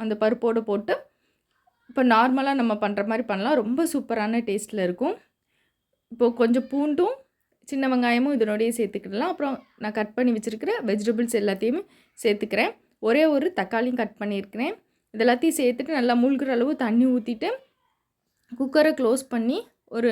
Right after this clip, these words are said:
நாலு விசில் வச்சோன்னா பருப்பு நல்லா குலைவா வெந்து நமக்கு சூப்பரா ரெடி ஆயிரும். இப்போ நம்ம ஓப்பன் பண்ணி பார்க்கலாம். இனி வந்து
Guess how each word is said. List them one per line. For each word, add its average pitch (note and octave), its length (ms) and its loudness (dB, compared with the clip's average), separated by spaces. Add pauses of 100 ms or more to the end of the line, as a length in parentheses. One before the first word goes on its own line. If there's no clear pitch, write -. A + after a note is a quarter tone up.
(180)
நாலு A3+ 260 2
விசில் C4 280 -2
வச்சோன்னா A3+ 400 -4
பருப்பு A#3+ 380 -2
நல்லா A3+ 300 0
குலைவா A3+ 440 0
வெந்து G#3+ 300 2 (380)
நமக்கு A#3+ 260 -2
சூப்பரா B3 480 -2
ரெடி G3+ 240 2
ஆயிரும். G3 360 2 (160)
இப்போ B3+ 200 -2
நம்ம B3+ 220 4
ஓப்பன் A#3+ 280 2
பண்ணி A#3+ 220 2
பார்க்கலாம். G#3 480 0 (1040)
இனி C4+ 220 4
வந்து D4+ 260 2